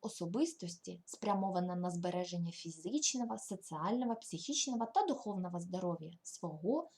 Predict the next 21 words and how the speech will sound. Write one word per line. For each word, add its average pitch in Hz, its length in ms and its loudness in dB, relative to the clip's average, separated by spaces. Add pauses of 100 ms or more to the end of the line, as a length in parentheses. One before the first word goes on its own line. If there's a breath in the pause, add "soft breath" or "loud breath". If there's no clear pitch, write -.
(140 loud breath)
та 220 100 6
оточення. 170 720 0 (460 loud breath)
Передбачає 277 540 6
наявність 240 640 4
у 196 60 2
людини 240 640 4
комплексу 262 640 4
сформованих 208 720 2
навичок, 175 540 0 (340 soft breath)
до 196 140 4
яких 190 440 2
належать, 220 540 4 (320)
в - 140 -20
першу 175 400 0
чергу, 285 540 2 (180 soft breath)
життєві 277 680 6
навички, 302 720 4 (200 loud breath)
що - 260 2
сприяють 185 880 0 (220 soft breath)
фізичному 233 1080 4
здоров'ю, 175 680 0